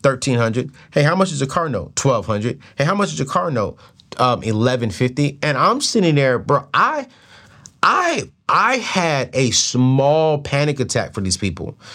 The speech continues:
because I'm like, "Man, you are paying thirteen plus thousand dollars a year for a vehicle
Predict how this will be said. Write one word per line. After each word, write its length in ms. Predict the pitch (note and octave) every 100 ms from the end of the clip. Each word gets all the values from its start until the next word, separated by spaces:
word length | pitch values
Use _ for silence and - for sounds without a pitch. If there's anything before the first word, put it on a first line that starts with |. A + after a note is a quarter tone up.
| - -
because 160 | - C#3+
I'm 80 | F3
like, 160 | D3
"Man, 460 | G#2+ D3 C#3 G2 F2+ - _
you 380 | F#2 A#2+ G#3+ -
are 160 | D#3 C#3+
paying 640 | - D3+ C3 G2 A#1+ - - _ - - - _ - _ - _ _ _ _ - _ _ _ _
thirteen 520 | F#3 G#3 - - G3
plus 300 | F#3+ F#3 E3+
thousand 560 | - - D#3 D#3 D3+ B2+
dollars 320 | C3+ B2+ A2+
a 60 | G2+
year 260 | A#2+ A2+
for 180 | F2 A2
a 40 | G2
vehicle 580 | B2+ A#2+ F#2 - -